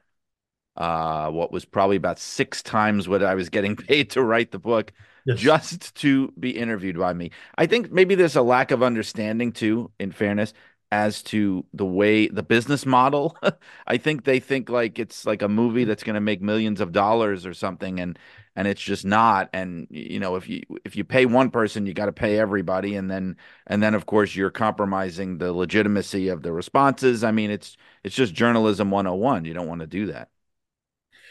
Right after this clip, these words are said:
Speaker 2: No, it's unfortunate, um, but we've worked our way around it as best we can. I, you know, outside of Meltzer, I think Greg and I have probably interviewed more people than,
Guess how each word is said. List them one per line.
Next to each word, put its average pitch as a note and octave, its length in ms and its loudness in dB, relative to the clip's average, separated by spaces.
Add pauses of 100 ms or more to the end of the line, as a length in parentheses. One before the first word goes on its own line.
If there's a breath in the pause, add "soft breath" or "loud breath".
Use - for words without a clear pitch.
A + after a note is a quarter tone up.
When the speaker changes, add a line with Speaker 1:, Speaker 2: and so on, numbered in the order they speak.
(240 loud breath)
Speaker 2:
No, F3 140 2
it's E3 200 0
unfortunate, G3 680 2 (360 soft breath)
um, C#3+ 340 -2 (160)
but D#3 240 0
we've F3 300 -2 (220)
worked E3+ 320 4
our D#3 80 4
way D#3+ 160 2
around D3 320 2
it C3 100 2
as B2 160 2
best C#3 300 0
we B2 120 -4
can. C3+ 300 -2
I, C3+ 300 0 (1080)
you C3+ 100 0
know, C#3 100 0
outside C#3+ 320 4
of - 180 0 (200)
Meltzer, C#3 720 0
I A#2+ 40 6
think A#2+ 220 -2
Greg C3+ 220 2
and C3 120 0
I C3 60 2
have B2 140 -2
probably B2 320 2
interviewed B2 460 -2
more C3 180 -2
people C3 540 0
than, A2 400 -6